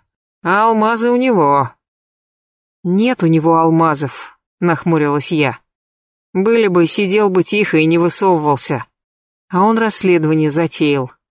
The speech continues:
Алька интересовался, машину искал. Отсюда вывод один.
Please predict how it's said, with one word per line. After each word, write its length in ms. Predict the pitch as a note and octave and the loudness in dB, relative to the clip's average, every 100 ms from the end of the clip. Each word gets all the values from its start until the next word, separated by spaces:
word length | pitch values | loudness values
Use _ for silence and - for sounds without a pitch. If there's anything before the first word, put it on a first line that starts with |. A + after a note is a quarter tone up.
| _ _ _ _ | _ _ _ _
Алька 360 | - F#3+ G3+ F#3+ | -4 -2 -2 0
интересовался, 880 | F3+ - F3 E3+ F3+ E3 D#3+ D3 - | 0 2 0 0 -2 0 0 -2 -2
машину 500 | F#3 F#3+ - F3 D#3+ | -2 0 0 2 2
искал. 460 | D3 - D#3 C#3 - _ _ _ _ _ _ _ | -2 -4 -4 -4 -8 _ _ _ _ _ _ _
Отсюда 480 | F#3+ - A3+ A#3+ G3 | -4 -2 0 0 2
вывод 260 | G3+ F#3+ | 0 0
один. 480 | F#3 F3 D#3 D#3+ B2+ | -2 0 0 0 -2